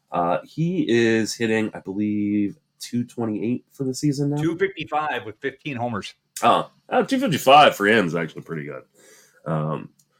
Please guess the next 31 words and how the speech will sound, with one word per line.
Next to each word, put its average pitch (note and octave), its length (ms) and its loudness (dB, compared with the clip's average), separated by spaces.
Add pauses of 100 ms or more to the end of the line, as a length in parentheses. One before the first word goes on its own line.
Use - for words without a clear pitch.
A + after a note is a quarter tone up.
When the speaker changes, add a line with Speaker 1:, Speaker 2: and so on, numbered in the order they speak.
(380)
Speaker 1:
so, - 280 -8 (540)
all F3+ 140 10
right, A2+ 280 8
let's, D#3+ 300 6
uh, E3 200 8
let's D#3+ 200 2
keep F#3 360 -2
it F#3+ 80 6
rolling, D3 720 6 (300)
uh, A2+ 320 2
and A#2+ 160 0
talk C3+ 260 4
about C3 280 2
the B2+ 80 -4
next A#2+ 400 -2
guy, A2+ 480 4
uh, G#2+ 240 4
who's A2 200 -4
Freddie F#3 380 0
Tarnok. B2 720 2
And G#2 160 0
you B2 100 4
may B2 120 4
be A2+ 140 2
asking, A#2 640 2
"Who D#3+ 80 0
the A3+ 80 -6
hell A3 200 4
is B2 180 4
Freddie C#3+ 400 -2
Tarnok?" A#2 440 -2